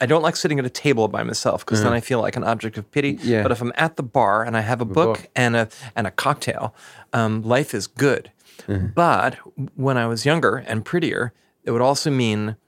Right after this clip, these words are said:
Speaker 1: it, I
Speaker 2: That you
Speaker 1: might as
Speaker 2: were
Speaker 1: well have had a sign on
Speaker 2: you
Speaker 1: my
Speaker 2: missed
Speaker 1: back
Speaker 2: that
Speaker 1: that
Speaker 2: thing.
Speaker 1: said, "Bother
Speaker 2: Bother
Speaker 1: me."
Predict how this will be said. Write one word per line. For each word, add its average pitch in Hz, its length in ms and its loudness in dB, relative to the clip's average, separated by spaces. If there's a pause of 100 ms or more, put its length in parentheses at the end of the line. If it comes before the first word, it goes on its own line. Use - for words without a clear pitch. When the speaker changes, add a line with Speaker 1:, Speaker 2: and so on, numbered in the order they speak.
(260)
Speaker 1:
it, 120 220 -4
I 117 80 2
Speaker 2:
That 104 120 -6
you 120 60 0
Speaker 1:
might 131 120 4
as 151 120 0
Speaker 2:
were 147 40 0
Speaker 1:
well 139 100 2
have 123 100 -4
had 123 40 2
a 113 40 -2
sign 135 320 2
on 131 140 2
Speaker 2:
you 113 60 4
Speaker 1:
my 113 60 4
Speaker 2:
missed 110 120 2
Speaker 1:
back - 100 2
Speaker 2:
that 104 140 0
Speaker 1:
that 120 100 -2
Speaker 2:
thing. 98 100 0
Speaker 1:
said, 104 280 0
"Bother 135 320 4
Speaker 2:
Bother 135 100 4
Speaker 1:
me." 117 120 0